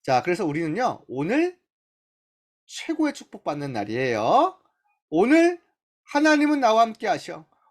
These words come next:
오늘도 보좌의 능력으로 오늘도 가는 모든 곳에 흑암을 꺾고 하나님 나라 이루게 하실 거야.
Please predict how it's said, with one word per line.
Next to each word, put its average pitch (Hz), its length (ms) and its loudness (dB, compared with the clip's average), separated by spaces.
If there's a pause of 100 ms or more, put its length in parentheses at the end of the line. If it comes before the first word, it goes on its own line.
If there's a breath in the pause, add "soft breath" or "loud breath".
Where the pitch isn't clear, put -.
오늘도 330 520 2
보좌의 247 420 0
능력으로 165 640 -4 (260)
오늘도 120 300 -14
가는 131 260 -8
모든 262 320 4
곳에 247 240 4
흑암을 247 420 -2
꺾고 294 480 -2 (220)
하나님 180 340 -6
나라 156 200 -4
이루게 143 240 -8
하실 170 180 -10
거야. 220 320 0